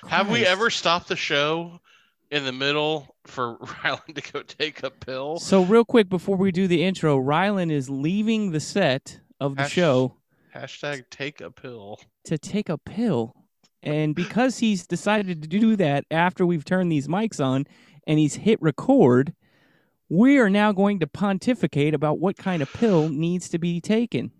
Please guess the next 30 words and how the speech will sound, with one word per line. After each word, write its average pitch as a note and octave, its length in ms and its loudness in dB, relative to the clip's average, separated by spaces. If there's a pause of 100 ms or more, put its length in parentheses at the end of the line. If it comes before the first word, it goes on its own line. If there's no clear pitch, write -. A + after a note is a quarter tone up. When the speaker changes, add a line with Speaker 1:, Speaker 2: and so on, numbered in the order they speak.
Speaker 1:
It's - 100 -12
gotta C3 320 -8
be A2+ 140 -12
a A2 60 -6
Speaker 2:
Uh, - 40 -6
Speaker 1:
Viagra, G2+ 500 -10
right? G2 240 -12 (340)
It's - 120 -20
gotta A#2+ 260 0
be. E2+ 220 -18 (1080)
Speaker 2:
Okay. C#3+ 480 -10 (520)
Well, C#3+ 160 -2
I'm F3+ 220 0
not G#3 180 -2
gonna F3 160 -2
make F#3 240 -2
the D#3 80 -4
joke E3+ 300 -2
I A3 160 -2
was F3+ 200 0
gonna B2+ 240 -2
make C3 340 0
because C3+ 360 -4
I F#3 140 -2
have D3+ 280 -2
a A2+ 80 -4
visitor. C#3 720 2
Speaker 1:
Oh, F3 240 2
hey, G#3+ 160 0
buddy. A2+ 520 -8